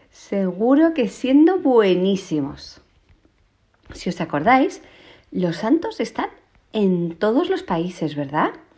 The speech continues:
Hay santos jovencitos, santos viejitos, santos altos, santos bajos, santos gorditos, fa-, santos delgados, rubios, morenos, de todos los colores,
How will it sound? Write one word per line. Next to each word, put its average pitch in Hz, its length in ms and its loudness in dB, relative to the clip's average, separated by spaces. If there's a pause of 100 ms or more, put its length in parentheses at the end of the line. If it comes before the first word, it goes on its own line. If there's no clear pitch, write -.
(480)
Hay 180 160 -2
santos 160 380 -8
jovencitos, 262 1120 0
santos 151 440 -4
viejitos, 220 840 -4
santos 165 480 -6
altos, 254 680 0
santos 165 520 -10 (100)
bajos, 254 580 -2
santos - 320 -8
gorditos, 240 680 0
fa-, - 200 -4
santos - 640 -10 (360)
delgados, 262 880 4
rubios, 277 560 4
morenos, 269 760 4 (300)
de 247 300 2
todos 330 1080 6
los 254 140 -2
colores, 147 640 0